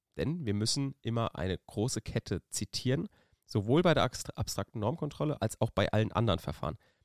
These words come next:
Das ist entscheidend. Wenn ihr diese, diese Normkette nicht nennt zu dem jeweiligen Verfahren,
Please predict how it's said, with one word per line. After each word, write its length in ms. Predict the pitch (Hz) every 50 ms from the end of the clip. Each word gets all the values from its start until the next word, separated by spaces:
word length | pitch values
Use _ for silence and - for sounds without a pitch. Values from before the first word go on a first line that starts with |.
| _ _
Das 180 | - 117 131 147
ist 140 | 135 - - _ _ _
entscheidend. 680 | 110 113 107 - - - - 98 95 82 - - - - _ _
Wenn 160 | - 113 - -
ihr 120 | 110 117
diese, 380 | - 120 127 113 113 - - - _ _ _ _
diese 240 | - 110 104 107 98
Normkette 800 | 98 107 113 156 165 - - - - - - - - - 110 - _ _ _ _ _ _ _ _ _ _ _
nicht 320 | - 113 120 139 - - -
nennt 260 | 120 120 117 98 -
zu 100 | - 95
dem 120 | 95 90
jeweiligen 320 | 90 101 107 101 98 101 101
Verfahren, 480 | - - 101 - - 82 67 - -